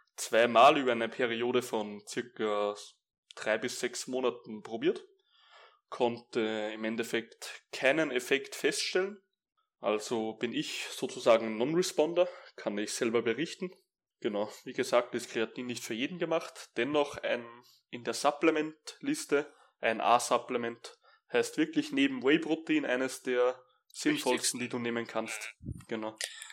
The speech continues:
Speaker 2: Und ganz wichtig auch noch, ähm, was man nicht vergessen darf bei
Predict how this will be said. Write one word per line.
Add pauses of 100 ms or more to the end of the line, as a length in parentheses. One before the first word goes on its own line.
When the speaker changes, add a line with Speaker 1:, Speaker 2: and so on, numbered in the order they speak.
(120)
Speaker 2:
Und
ganz
wichtig
auch
noch, (220)
ähm,
was
man
nicht
vergessen
darf
bei